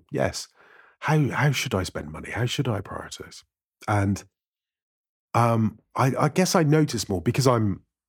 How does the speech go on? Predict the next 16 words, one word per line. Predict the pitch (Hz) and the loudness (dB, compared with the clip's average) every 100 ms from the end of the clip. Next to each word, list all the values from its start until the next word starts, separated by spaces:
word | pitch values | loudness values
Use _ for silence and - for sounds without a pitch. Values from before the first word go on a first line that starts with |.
| _ | _
sort | - 98 | -10 -10
of | 85 | -4
living | 95 90 | -2 0
this | 90 - - _ - - - | -2 -4 -6 _ -20 -12 -2
monkish | 98 110 104 101 - | 4 4 4 2 0
existence | 92 - 85 - 82 - | -2 -4 -6 -6 -6 -4
<laughs> | |
now | 92 - | -2 0
where | 143 - | 0 0
I've | 151 | -2
made | 104 107 | 0 0
a | |
series | 95 127 113 92 | 2 2 2 -2
of | |
decisions. | 85 85 87 80 78 | -8 -8 -8 -10 -12
I, | 78 | -14